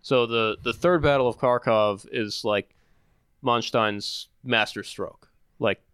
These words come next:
probably after, I mean, he's very famous for the Crimean campaign, but the Third Battle of Kharkov is where his sort of tactical genius is really on full display,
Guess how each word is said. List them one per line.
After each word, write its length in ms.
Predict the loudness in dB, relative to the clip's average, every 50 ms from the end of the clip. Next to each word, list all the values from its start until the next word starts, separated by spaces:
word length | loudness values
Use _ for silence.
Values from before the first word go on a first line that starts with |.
| _ _ _ _ _
probably 400 | 0 0 0 0 0 -4 -4 0
after, 720 | 2 2 2 2 0 0 -2 -2 0 0 0 -2 -4 -6 _ _ _ _ _ _ _ _ _ _ _ _ _ _
I 40 | 0
mean, 140 | 0 2 0
he's 120 | 0 0
very 200 | 2 2 2 4
famous 260 | 2 2 0 0 -2
for 100 | -2 -4
the 80 | -6 -4
Crimean 380 | -4 -2 0 2 2 2 0
campaign, 400 | 0 -2 -2 -2 0 0 -2 -2
but 100 | -2 -4
the 100 | -6 -4
Third 200 | -2 0 0 0
Battle 240 | 2 2 2 2 0
of 100 | -2 -2
Kharkov 640 | 0 0 0 0 2 2 2 4 4 2 0 -2 -6
is 160 | -10 -6 -2
where 240 | 0 0 2 0 0
his 240 | -2 -4 -4 -4 -4
sort 180 | -2 -2 -2
of 140 | -4 -6 -8
tactical 460 | -2 -2 -2 -2 -2 -6 -10 -12 -12
genius 640 | -6 -4 -4 -2 -2 -4 -6 -6 -8 -10 -12 -12 -14 _ _ _ _ _ _ _ _ _
is 180 | -8 -6 -6 -2
really 400 | 0 0 2 2 0 -2 -4 -4
on 200 | -2 -2 -2 -2
full 200 | -2 -2 -2 0
display, 540 | 0 -2 -4 -4 -2 0 2 2 2 0 -2